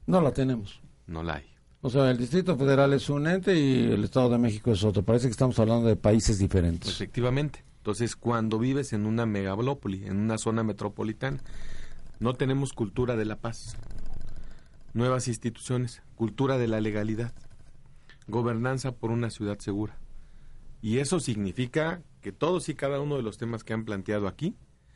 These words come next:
Speaker 2: se pongan en, en la mesa, se vayan revisando cada uno de ellos.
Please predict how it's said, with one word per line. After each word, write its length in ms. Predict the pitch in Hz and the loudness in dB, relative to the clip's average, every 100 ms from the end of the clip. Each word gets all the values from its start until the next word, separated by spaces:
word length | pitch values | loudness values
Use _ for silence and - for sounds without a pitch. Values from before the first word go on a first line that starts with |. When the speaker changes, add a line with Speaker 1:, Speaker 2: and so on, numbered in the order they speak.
| _ | _
Speaker 2:
se 180 | - 104 | -10 -10
pongan 640 | - 120 131 135 143 127 - - - | -4 -2 -2 -2 -2 -4 -10 -20 -18
en, 600 | - 95 90 85 85 82 - | -10 -6 -6 -8 -10 -12 -12
en 180 | 95 87 | -10 -4
la 100 | 98 | 0
mesa, 500 | 127 147 139 180 185 | 0 0 0 -2 -2
se 160 | - 104 | -6 -2
vayan 260 | 113 120 | 0 0
revisando 520 | 104 101 92 110 110 104 | 0 -2 -2 -2 -4 -2
cada 240 | 107 104 | -2 -2
uno 220 | 98 87 | -2 -4
de 100 | 78 | -6
ellos. 260 | - - | -10 -14